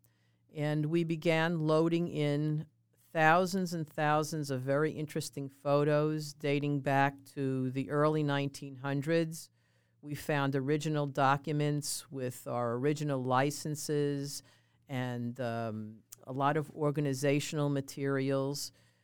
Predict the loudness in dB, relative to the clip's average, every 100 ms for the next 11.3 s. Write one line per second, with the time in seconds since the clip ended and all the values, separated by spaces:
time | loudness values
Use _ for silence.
0 | _ -4 0 4 8 8 6 4 0 0
1 | 6 6 8 6 6 2 -2 0 4 4
2 | 0 -8 -12 -12 -8 2 2 4 2 2
3 | 2 2 0 0 2 2 2 0 -2 -8
4 | _ -10 -4 0 0 0 0 0 0 -4
5 | -8 -8 -10 _ _ _ -4 0 2 2
6 | -2 0 4 4 2 -10 -4 2 2 4
7 | 0 0 0 2 4 2 0 -4 -2 0
8 | 2 2 2 0 -2 -4 -2 0 2 2
9 | 2 -2 -2 -2 -2 -4 -8 -4 -4 -2
10 | -4 0 0 -2 -4 0 0 0 0 2
11 | 2 0